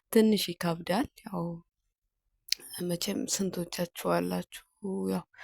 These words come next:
እንደዚህ ማለት የምትጨናነቁ? እና ብዙዎቻችን አለን የምንጨናነቅ፣ እ፣ ወይ ይሄን አልሰራንም፣ ይሄንን አላደረግንም፣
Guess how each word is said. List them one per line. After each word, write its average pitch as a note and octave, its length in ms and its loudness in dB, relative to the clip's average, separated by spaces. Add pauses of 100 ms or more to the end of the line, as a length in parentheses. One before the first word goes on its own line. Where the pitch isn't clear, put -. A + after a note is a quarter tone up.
(1080)
እንደዚህ F#3+ 500 8 (840)
ማለት A#3 240 4
የምትጨናነቁ? F3+ 1000 4 (1040)
እና G3 220 4 (100)
ብዙዎቻችን F3 800 2 (120)
አለን E3 400 2 (140)
የምንጨናነቅ፣ E3 1080 0 (140)
እ፣ E3 100 0 (180)
ወይ E3+ 200 2 (340)
ይሄን E3 280 4
አልሰራንም፣ F3 840 2 (580)
ይሄንን F3+ 400 6
አላደረግንም፣ E3+ 960 2